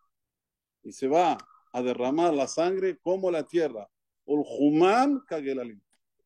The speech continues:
Lo aleno va a tener las, las, los, los cuerpos como heces. Gam Kaspam, Gam Zeaban, Kasian, roban todo.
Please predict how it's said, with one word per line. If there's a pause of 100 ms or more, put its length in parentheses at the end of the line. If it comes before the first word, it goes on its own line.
(260)
Lo
aleno (680)
va
a
tener
las,
las,
los,
los
cuerpos (140)
como
heces. (640)
Gam
Kaspam,
Gam
Zeaban,
Kasian,
roban
todo.